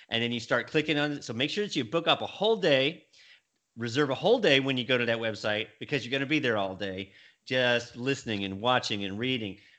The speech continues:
all the great materials there. And you're gonna see a wonderful transformation of Doug, who's my co-host, by the way. Y-, there's a wonderful transformation that takes place on that website with Doug. Uh, y-, y-, you can, once, one moment he's, he's, he's younger and he's got no gray hair and no beard. Then he's got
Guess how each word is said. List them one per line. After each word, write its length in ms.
all 220
the 100
great 220
materials 580
there. 260
And 120
you're 80
gonna 160
see 180
a 60
wonderful 300
transformation 640
of 140
Doug, 220
who's 180
my 100
co-host, 460
by 100
the 100
way. 200
Y-, 260
there's 220
a 40
wonderful 280
transformation 640
that 300
takes 200
place 280
on 100
that 120
website 400
with 160
Doug. 220
Uh, 240
y-, 260
y-, 140
you 140
can, 180
once, 320
one 240
moment 260
he's, 160
he's, 380
he's 220
younger 500
and 120
he's 100
got 160
no 120
gray 260
hair 480
and 120
no 100
beard. 480
Then 80
he's 160
got 280